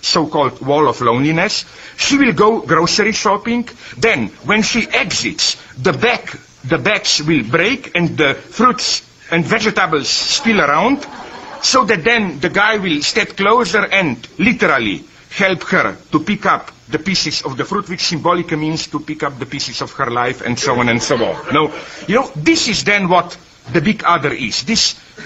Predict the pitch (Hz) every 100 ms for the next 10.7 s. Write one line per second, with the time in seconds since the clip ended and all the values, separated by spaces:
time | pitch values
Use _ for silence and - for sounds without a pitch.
0 | - 139 139 - - 269 202 226 233 -
1 | 156 - - - - 226 254 220 240 -
2 | 185 151 151 175 113 85 - 170 165 285
3 | 247 - 220 208 165 165 160 185 185 175
4 | - - - 147 165 - 135 156 160 196
5 | 175 147 135 131 131 131 - 147 107 95
6 | 90 110 269 - 214 165 175 180 - -
7 | - - 196 190 165 - - - - 180
8 | 175 135 123 104 - - - _ 175 -
9 | - - - - - 175 156 202 262 277
10 | - - 226 185 123 101 78